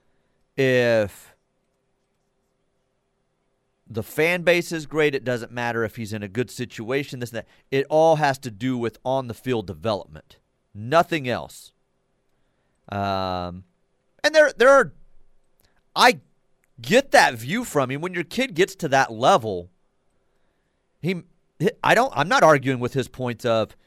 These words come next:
if you wanna be a doctor, you wanna go to the best medical school in the country. You wanna be a lawyer, if you're accepted to the best law schools,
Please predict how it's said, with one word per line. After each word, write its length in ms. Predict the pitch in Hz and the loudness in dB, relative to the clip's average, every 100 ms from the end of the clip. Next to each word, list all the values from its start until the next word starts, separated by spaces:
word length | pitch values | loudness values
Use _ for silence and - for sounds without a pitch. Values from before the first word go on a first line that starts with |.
| _ _ - | _ _ -10
if 60 | |
you 100 | 123 | -6
wanna 160 | 135 127 | -4 -2
be 100 | 127 | -4
a 60 | |
doctor, 400 | 101 117 123 135 | -2 0 -2 -4
you 140 | 156 127 | -8 -6
wanna 180 | 123 117 | -6 -4
go 80 | |
to 60 | 127 | -4
the 80 | 117 | -2
best 200 | 135 - | -4 -2
medical 360 | 143 175 123 | -4 -4 -8
school 240 | - - 104 | -12 -12 -14
in 40 | |
the 60 | 92 | -12
country. 340 | 110 101 98 | -12 -10 -12
You 120 | 98 | -10
wanna 160 | 113 113 | -10 -8
be 100 | 123 | -4
a 100 | 117 | -2
lawyer, 320 | 113 131 156 | 2 0 0
if 120 | 160 | -6
you're 140 | 117 120 | -6 -6
accepted 340 | - 135 135 | -6 -8 -8
to 80 | 113 | -10
the 100 | 107 | -4
best 220 | 123 120 | -4 -4
law 180 | 120 131 | -4 -4
schools, 400 | - 147 160 | -6 -6 -6